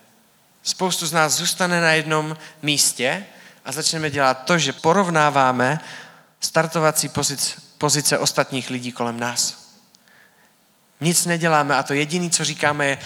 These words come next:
"No, ale on mluví líp než já a má lepší vyjadřování. On dostává lepší známky, tak je jasný, že bude dělat tady tyhle věci. Tady tenhle je šikovnější v tomhle a v tomhle a v tomhle a v tomhle."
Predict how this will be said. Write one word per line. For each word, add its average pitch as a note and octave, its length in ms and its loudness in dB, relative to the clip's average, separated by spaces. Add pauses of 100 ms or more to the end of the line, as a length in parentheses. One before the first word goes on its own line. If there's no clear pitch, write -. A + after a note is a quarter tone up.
(140)
"No, F3+ 300 4
ale D#3+ 180 4
on D#3 380 2
mluví D3+ 320 0
líp C#3 220 -2
než D3 240 0
já B2 160 2
a D3+ 140 -2
má C#3 140 0
lepší C3 300 -2
vyjadřování. B2 720 -4 (300)
On D#3+ 140 -2
dostává E3 400 4
lepší D#3 300 2
známky, D3 380 2
tak C3+ 160 0
je C#3 60 0
jasný, C3+ 300 -2
že A#2+ 100 -4
bude A#2 180 -4
dělat A#2 200 0
tady A#2 180 -2
tyhle A#2 280 -6
věci. A2+ 320 -2 (280)
Tady F3 160 2
tenhle F3 240 2
je D3+ 60 2
šikovnější D#3+ 540 2
v - 80 -6
tomhle D#3+ 240 0
a - 100 -2
v - 60 -4
tomhle E3 300 0
a - 80 -4
v - 60 -10
tomhle D#3+ 240 0
a C#3 40 0
v - 60 -10
tomhle." D#3+ 260 0